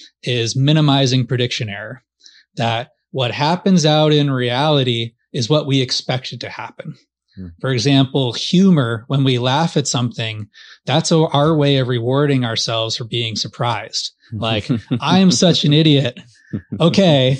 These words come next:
Speaker 2: <laughs> That's
Speaker 1: I'm
Speaker 2: right.
Speaker 1: updating my model of reality. This is pleasurable. This feels good."
Speaker 2: Hmm.
Speaker 1: Uh, and so if I
Speaker 2: I like that.
Speaker 1: simulate it, we already have all this mental functionality here of simulating what's going to happen.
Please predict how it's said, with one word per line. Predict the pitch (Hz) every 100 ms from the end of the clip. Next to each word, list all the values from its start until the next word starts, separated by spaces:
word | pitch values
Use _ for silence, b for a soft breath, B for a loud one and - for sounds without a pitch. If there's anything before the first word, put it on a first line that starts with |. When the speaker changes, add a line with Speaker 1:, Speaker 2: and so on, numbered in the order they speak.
| -
Speaker 2:
<laughs> | -
That's | 92
Speaker 1:
I'm | 135 147
Speaker 2:
right. | 170 175
Speaker 1:
updating | - 175 165
my | 151 139
model | 131 127 143 139 131
of | 123
reality. | 123 123 131 139 123 117
This | 113 131
is | 127 -
pleasurable. | - 139 131 123 113 110
This | 110 110
feels | - 117 110
good." | 113 120 104 120 _ B
Speaker 2:
Hmm. | B 101 90 B
Speaker 1:
Uh, | 120 117 113 110 123 - _ _
and | 139 127 120
so | 135 131 127 b b _
if | 147
I |
Speaker 2:
I |
like | 131
that. |
Speaker 1:
simulate | - 185 226 226 156 147
it, | 139
we | 156
already | 214 190
have | 165 170
all | 160 156
this | 127
mental | 127 139 143 131
functionality | - 135 - 127 123 139 127 113
here | 120 113 107
of | - 123 117
simulating | - 147 151 139 123 120 117
what's | 113 -
going | 127 117 110
to |
happen. | 107 139 - 113 117